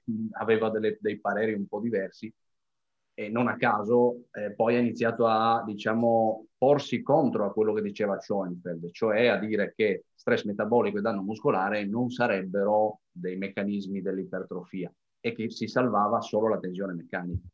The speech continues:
Eh, c'è una coerenza in un certo modo con Schoenfeld nel riconoscere perlomeno la tensione meccanica come il più impo-, importante, il driver primario.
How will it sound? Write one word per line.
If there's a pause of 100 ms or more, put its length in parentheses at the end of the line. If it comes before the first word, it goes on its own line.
(680)
Eh,
c'è
una
coerenza
in
un
certo
modo
con
Schoenfeld
nel
riconoscere
perlomeno
la
tensione
meccanica
come
il
più
impo-, (100)
importante,
il
driver
primario.